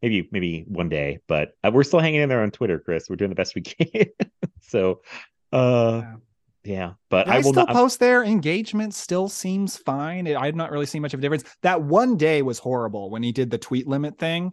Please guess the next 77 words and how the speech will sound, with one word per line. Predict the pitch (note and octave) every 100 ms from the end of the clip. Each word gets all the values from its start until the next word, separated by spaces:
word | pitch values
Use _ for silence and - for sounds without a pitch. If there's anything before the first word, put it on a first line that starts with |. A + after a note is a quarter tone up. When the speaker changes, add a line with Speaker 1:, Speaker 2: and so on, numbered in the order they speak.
| -
Speaker 1:
Oh | F3
my | D3
Speaker 3:
And | D#3 D3
I | D#3+
Speaker 1:
God, |
Speaker 3:
thought | F#3 F3
Speaker 1:
yeah. | -
Speaker 3:
Twitter | - D3+ C3+
was | A#2+ -
done. | C3 A#2+ G#2+ G2+
And | D3
Speaker 1:
Oh, | E3
Speaker 3:
then | -
Speaker 1:
I |
did | -
Speaker 3:
within, | D3+ D#3
Speaker 1:
too. |
Speaker 3:
like, | C#3+ C3+
twenty-four | D3 C3+ C3
hours, | B2 B2
it | A#2+
was | G#2+
gone | A#2+ A2+ A2+
and | A2
everything's | A2+ A2+ A2 A2
normal | G#2+ G#2+
again. | G#2 G#2 G#2
So | G#2 A2+
I'm |
like, | G2+
Speaker 1:
Right. | D2+ -
Speaker 3:
"Oh, | -
all | - - D4+
right, | D#3+ - - G4+
Speaker 1:
<laughs> | - -
Speaker 3:
fine." | C#3 B2+ - D#3+
Speaker 1:
Yeah, | B2+ C3+ C3 B2
there's | D3+
a | F#3+
lot | A3
of | A#2+
doom | B2+
and | G#2+
gloom | G2 G#2
on | F2+
Twitter | G2 E2+
when | E2+
something | G2+
like | F2
that | F2
happens | F2+ F2+ F#2 F2+
and |
we're | F2+
all | F2+
like, | F2
"It's | B2+
over. | C#3 B2 G2
We | F#2
gotta | A#2+ A#2
go | G#2+
somewhere | A#2+ G2+
else." | G2+ F2
And, | G#2+
like, | G2+
the | G2+
next | F#2+ -
day | F#2+ F2+
it's | -
fixed | - F#2 - E2+
and | D#2+ E2 _ _ _ -
it's | F#2
like | F2+
it | E2
never | D#2+ E2
<laughs> | F#2
happened. | - - _ - - - A3
Speaker 3:
Yeah. | C3+ C3